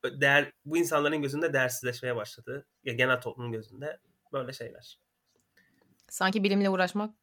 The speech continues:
Speaker 2: boş işle uğraşmak gibi mi
Speaker 1: Evet,
Speaker 2: gelmeye başladı?
Speaker 1: aynen öyle. Şu an üniversite okumak da birçok lise öğrencisi için gereksiz gibi duruyor.
Speaker 2: Açıkçası ben de öyle düşünüyorum, biliyor musun? Belki bu
Speaker 1: Hı.
Speaker 2: söylediğim şeye şaşırabilirsin.
Speaker 1: Yo, hiç
Speaker 2: Ama ben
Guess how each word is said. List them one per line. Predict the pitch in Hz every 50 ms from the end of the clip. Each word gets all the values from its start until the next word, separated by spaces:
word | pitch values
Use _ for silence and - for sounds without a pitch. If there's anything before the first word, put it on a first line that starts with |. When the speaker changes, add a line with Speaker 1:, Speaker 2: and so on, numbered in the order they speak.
| _ _ -
Speaker 2:
boş | 190 190 196 196 - 196
işle | 202 - 202
uğraşmak | 180 175 175 180 180 180 - - 208 214 -
gibi | 233 214
mi | 196 180
Speaker 1:
Evet, | - -
Speaker 2:
gelmeye | 180 175 175 175 175 175
başladı? | 170 175 - 147 156
Speaker 1:
aynen | 165 165 160 160 160
öyle. | 151 135 135
Şu | - - 196
an | 190 165
üniversite | 165 175 180 185 185 175
okumak | 156 - - 170 175 175 -
da | 156 151 151
birçok | 151 - 156 139
lise | 143 143 - 147
öğrencisi | 135 131 123 123 120 - 135
için | 120 - - 135 135 127 - _ -
gereksiz | 127 123 120 117 120 - 127 123
gibi | 120 123 120 117
duruyor. | 113 110 107 104 113 - _ _ _ _ _ _ _ _ _ _ _ _ _ _ _ _ _ _ _ -
Speaker 2:
Açıkçası | 196 202 - - 320 - 494 480 - 403 254
ben | 277 247 269 285
de | 339
öyle | 359 339 240
düşünüyorum, | 233 - - 214 208 202 208
biliyor | 233 311 480
musun? | 453 - - 233 220 214 208
Belki | 214 214 220 233
bu | 247 254
Speaker 1:
Hı. |
Speaker 2:
söylediğim | - 254 233 233 226 240 247
şeye | - 277 277
şaşırabilirsin. | - 254 233 - 247 254 240 247 233 294 330 - - 226 220 - - _ _ _ - -
Speaker 1:
Yo, | 165 175 170 165
hiç | 165
Speaker 2:
Ama | 202 240 294 262
ben | 254 269 277